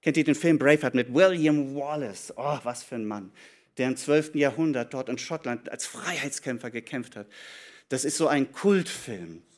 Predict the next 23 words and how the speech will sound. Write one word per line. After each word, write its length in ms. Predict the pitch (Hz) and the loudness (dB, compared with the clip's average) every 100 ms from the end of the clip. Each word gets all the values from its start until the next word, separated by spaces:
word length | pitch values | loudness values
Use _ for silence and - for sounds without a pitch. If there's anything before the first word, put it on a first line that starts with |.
| _ | _
sollte 300 | - 120 120 | -8 -8 -6
man 180 | 113 107 | -8 -8
kennen, 320 | - 95 92 | -10 -10 -6
aber 200 | 135 139 | 0 2
nichts 280 | 147 156 - | 2 -2 -8
für 280 | 135 123 117 _ _ | -6 -6 -8 _ _
schwache 340 | - 120 113 113 | -8 -8 -4 -4
Nerven 480 | 110 101 - 90 92 | -4 -4 -8 -14 -14
und 260 | 95 98 | -16 -10
nicht 180 | 123 117 | -12 -10
unter 200 | 101 104 | -12 -10
sechzehn 440 | 104 92 - 90 | -10 -10 -12 -14
bitte 200 | 87 - | -14 -18
gucken, 340 | - 92 - 92 _ _ _ _ _ | -18 -18 -16 -18 _ _ _ _ _
weil 220 | - 107 107 | -2 -2 0
da 100 | 110 | -4
fließt 420 | - 120 110 - | -6 -8 -8 -6
schon 280 | 123 117 107 | -4 -4 -6
viel 420 | - 143 143 139 | -8 -2 -2 -2
Blut, 480 | 131 131 101 - - | -4 -6 -6 -10 -12
da 160 | 92 | -10
wird 160 | 107 107 | -10 -12
das 240 | 104 - | -12 -14